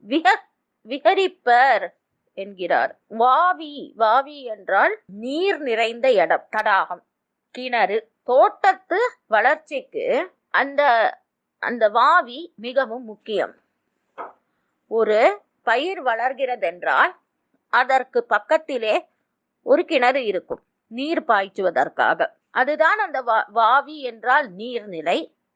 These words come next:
நடை கி-, நடை என்றால் கிணறு. மண்ணுதன் பொழில் வாவியும் என்று பெரிய வண்-, வண்டார்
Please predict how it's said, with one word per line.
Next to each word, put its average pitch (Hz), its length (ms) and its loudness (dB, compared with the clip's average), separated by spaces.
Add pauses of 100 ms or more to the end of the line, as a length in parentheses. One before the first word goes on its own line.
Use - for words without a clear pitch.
(180)
நடை 226 300 0 (160)
கி-, - 220 -16
நடை 220 360 -2
என்றால் 220 500 -2
கிணறு. 185 440 -2 (360)
மண்ணுதன் 240 640 2
பொழில் 214 440 -8
வாவியும் 190 640 -2 (240)
என்று 220 380 -4
பெரிய 269 420 -2 (260)
வண்-, 214 300 -2 (180)
வண்டார் 285 720 0